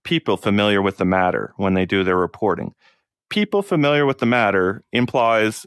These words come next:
you've got multiple sources confirming a piece of information. If you only have one source and it's, like, a person picking off a bit of code on the one hundred and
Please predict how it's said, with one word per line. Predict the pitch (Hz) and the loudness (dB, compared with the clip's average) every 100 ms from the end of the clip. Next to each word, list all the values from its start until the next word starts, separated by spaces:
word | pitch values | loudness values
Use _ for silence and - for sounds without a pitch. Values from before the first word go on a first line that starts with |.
| - | -4
you've | 113 107 | -4 0
got | 117 110 | 0 0
multiple | 110 113 123 - - 135 | 0 2 0 -2 -2 -2
sources | 131 151 135 127 - 82 92 - _ _ _ | 0 0 0 0 -2 -2 -4 -10 _ _ _
confirming | - 113 - 113 107 107 | -2 -2 2 2 2 2
a | 95 | 0
piece | - 104 104 | 0 -2 -2
of | 95 | -2
information. | 95 98 104 113 117 - 78 _ _ _ _ _ _ | 0 0 0 0 -2 -6 -10 _ _ _ _ _ _
If | - 143 | -4 0
you | 208 | 0
only | 214 185 | 2 2
have | 156 131 | 0 0
one | 123 131 127 | 0 0 0
source | - 180 110 95 - - - | 0 0 2 0 -4 -8 -2
and | 110 | 0
it's, | 107 - | 0 -2
like, | - 110 | -4 -2
a | 107 | -4
person | - 131 - 120 | -2 -2 0 -4
picking | - - 123 | -4 -2 0
off | 113 113 - | 2 0 -4
a | |
bit | - 127 | -4 -2
of | 117 - | -2 -4
code | - 127 123 104 98 | -2 0 2 2 2
on | 90 101 98 98 | 2 2 0 0
the | 98 95 92 _ - - | 0 0 -2 _ -20 -4
one | 110 127 | 0 0
hundred | 123 117 110 | 2 0 0
and | 95 | 0